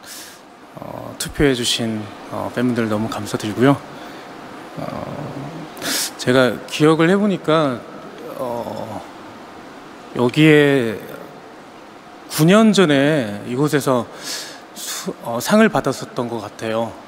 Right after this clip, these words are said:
근데, 아, 참 예전 일인데 신기하게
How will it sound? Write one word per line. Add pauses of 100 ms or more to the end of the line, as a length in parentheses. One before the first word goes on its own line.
(220)
근데, (1300)
아,
참
예전
일인데 (720)
신기하게